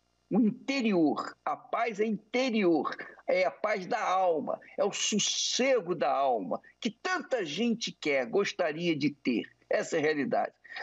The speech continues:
Há pessoas que dizem, "Eu daria tudo que eu tenho por um momento de paz."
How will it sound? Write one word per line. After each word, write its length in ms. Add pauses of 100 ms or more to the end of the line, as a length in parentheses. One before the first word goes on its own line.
Há 140
pessoas 500
que 140
dizem, 460 (320)
"Eu 180
daria 420 (220)
tudo 380
que 140
eu 120
tenho 500 (720)
por 200
um 160 (100)
momento 720
de 140
paz." 360